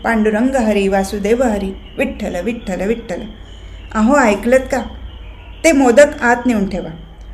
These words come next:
भोजनाच्या वेळी आपण ते प्रसाद म्हणून घेऊ." विसोबाने हे ऐकलं व पाय आपटत ते बाहेर निघून गेले.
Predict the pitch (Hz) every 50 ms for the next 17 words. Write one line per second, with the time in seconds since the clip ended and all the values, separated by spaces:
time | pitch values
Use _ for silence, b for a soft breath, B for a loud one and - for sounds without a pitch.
0 | - - 208 202 208 208 208 226 262 269 277 269 269 285 262 262 262 285 311 -
1 | - 247 240 240 247 240 262 262 262 220 196 190 - 202 202 202 196 196 226 254
2 | 254 247 214 - - - - - - - - - B B B B B B B B
3 | B 240 262 254 311 302 302 302 294 285 311 285 294 320 311 - - - - 233
4 | 233 311 294 262 196 - - - - - - - 226 247 247 247 247 226 247 269
5 | 277 262 - - - - 202 196 196 - 233 214 190 180 180 190 226 254 277 247
6 | 208 190 180 165 170 160 165